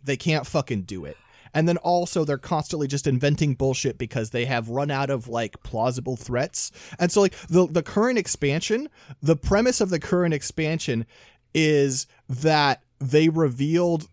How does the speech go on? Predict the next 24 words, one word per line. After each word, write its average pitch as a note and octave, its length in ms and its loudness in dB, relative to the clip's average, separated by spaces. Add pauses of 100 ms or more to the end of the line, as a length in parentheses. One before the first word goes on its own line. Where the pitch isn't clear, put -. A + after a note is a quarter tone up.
(200)
uh, B2+ 300 0
a B2 80 -2
path E3+ 540 -2
to E3 100 2
the C#3+ 160 0
afterlife, B2 800 -2
and C#3 180 0
the C#3+ 120 0
afterlife D3 600 0
is B2+ 180 -2
mega C3+ 420 0
hell, B2 500 -2
and, B2 140 -2
like, A2+ 200 -2 (100)
everyone D#3 680 0
goes C3+ 280 0
to B2+ 120 0
mega A#2+ 300 -2
hell. A#2 420 -2
Everyone F#3 360 2
who's D#3 260 -2
died A#2+ 380 0
in A2+ 200 -2
WoW G#2+ 420 -2